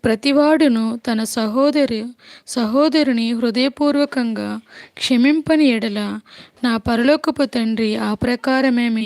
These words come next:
ఎడల చేయుననెను. మత్తయి సువార్త పద్దెనిమిదో అధ్యాయం ముప్పై ఐదో వచనం. ఇందు నిమిత్తము పురుషుడు తల్లిదండ్రులను విడిచి తన భార్యను హత్తుకొనును, వారిద్దరూ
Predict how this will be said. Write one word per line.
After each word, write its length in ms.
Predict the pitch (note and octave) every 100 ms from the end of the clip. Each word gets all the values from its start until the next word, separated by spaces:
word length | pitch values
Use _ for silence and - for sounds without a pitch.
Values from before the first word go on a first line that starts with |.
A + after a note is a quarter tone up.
| G#3
ఎడల 200 | G#3 A3+ A3+ -
చేయుననెను. 760 | A3 G#3 G#3+ G#3+ G#3 G3 G3 G#3 _ _ _ _ A#3
మత్తయి 360 | A#3 - D4
సువార్త 840 | C#4+ C4 A#3 A3+ A3 - G#3+ G#3 A3+ _ - - -
పద్దెనిమిదో 600 | A3+ F#3+ B3+ C4+ C#4 C4+
అధ్యాయం 600 | A#3+ G3 A3+ G#3+ G#3+ G#3+
ముప్పై 500 | G#3 - A3+ G#3+ G#3+
ఐదో 240 | G#3+ A3+
వచనం. 480 | G#3+ G#3+ - G3+ G3 - _ _ _ _ - _ _ _ -
ఇందు 260 | C#4 D4
నిమిత్తము 720 | F#4 F4+ E4+ F4 - B3 A#3 A#3
పురుషుడు 800 | B3 B3 C#4+ D#4+ A#3+ A3+ A3 C4
తల్లిదండ్రులను 800 | B3+ A#3 B3 C#4 C#4+ D#4 D4 B3+
విడిచి 580 | A#3 G#3 G#3 - A3 A3 - - _
తన 180 | - A#3
భార్యను 580 | A3+ A3 A3 C4+ D4+ C4
హత్తుకొనును, 840 | A3 - A#3+ - A3+ G#3+ G#3+ G#3+ A#3 - - - A#3+
వారిద్దరూ 680 | A#3+ A#3+ A#3+ A#3 D#4 D4